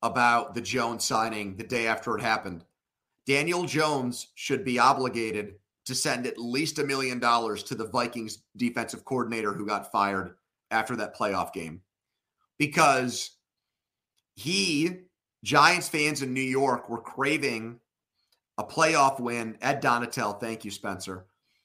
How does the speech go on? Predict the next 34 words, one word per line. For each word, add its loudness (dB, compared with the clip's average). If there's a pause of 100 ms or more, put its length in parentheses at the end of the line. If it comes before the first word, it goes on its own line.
(180)
They 2
were 4
looking 0
for 0 (640)
January 2 (120)
playoff 2 (100)
success, -4
and -4
they've -2
been -6
lacking 0
it -6
for -4
so -4
long -4 (560)
that -4
they 4
forgot 4
that -6
they 2
went 0
against -4
the -2
worst 0
defense -2
in -4
the -4
league. -4 (540)
He 0
had 6
a 6
really 2
good -4
game, -4